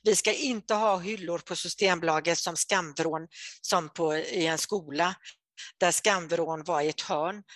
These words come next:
någonstans. Det ska vara lika enkelt att välja. Jag skulle vilja ha korgar på Systembolaget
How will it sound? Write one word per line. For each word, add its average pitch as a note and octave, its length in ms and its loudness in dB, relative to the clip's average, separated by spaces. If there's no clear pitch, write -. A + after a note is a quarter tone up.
någonstans. E3 680 -4
Det D3+ 100 -4
ska - 180 -2
vara D3+ 120 0
lika D#3 280 -4
enkelt C#3+ 500 -4
att C#3 120 -2
välja. D3 360 -2
Jag F3 120 4
skulle A#3 220 4
vilja B3 260 8
ha A3 160 6
korgar E3+ 520 4
på - 140 -8
Systembolaget E3+ 880 2